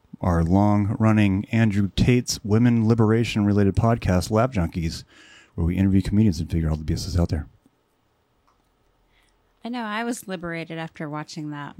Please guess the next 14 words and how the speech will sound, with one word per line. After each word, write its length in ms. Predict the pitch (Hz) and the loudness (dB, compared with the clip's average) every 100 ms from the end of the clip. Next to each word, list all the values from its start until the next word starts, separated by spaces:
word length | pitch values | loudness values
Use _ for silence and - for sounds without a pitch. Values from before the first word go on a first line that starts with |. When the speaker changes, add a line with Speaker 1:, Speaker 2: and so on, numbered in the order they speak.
| 170 | -12
Speaker 1:
Yeah. 300 | 107 104 92 80 _ _ _ _ _ _ _ _ _ _ - | -6 -4 -6 -12 _ _ _ _ _ _ _ _ _ _ -10
Yep. 180 | - - _ _ _ _ _ | -8 -8 _ _ _ _ _
Speaker 2:
Yeah, 140 | 175 | -12
Speaker 1:
It's 80 | 170 | -8
Speaker 2:
he, 80 | - | 0
Speaker 1:
pretty 140 | 85 | 0
Speaker 2:
uh, 100 | 80 | 2
Speaker 1:
liberating. 320 | 78 76 73 71 | 0 0 -2 -4
Speaker 2:
he 120 | - | -6
actually 340 | 214 - 226 | -8 -10 -12
brought 260 | 185 185 185 | -8 -6 -4
over, 540 | 196 190 190 175 170 | -4 -4 -6 -6 -10
um, 400 | - 175 160 160 160 | -8 -8 -6 -8 -8
this, 380 | 175 170 - | -10 -10 -14